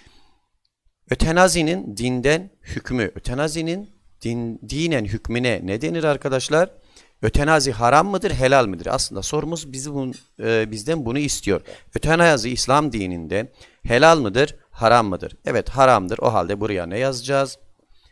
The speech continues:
Haram yazıyoruz. Ötenazinin dinmenin hükmü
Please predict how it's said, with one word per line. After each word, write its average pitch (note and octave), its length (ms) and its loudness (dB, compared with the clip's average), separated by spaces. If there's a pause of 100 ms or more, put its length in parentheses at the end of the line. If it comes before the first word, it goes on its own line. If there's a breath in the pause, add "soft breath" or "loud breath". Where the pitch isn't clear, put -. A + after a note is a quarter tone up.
(120)
Haram G#2 460 0
yazıyoruz. F2+ 580 -6
Ötenazinin F2 680 -6
dinmenin E2 440 -10
hükmü G#2 480 -6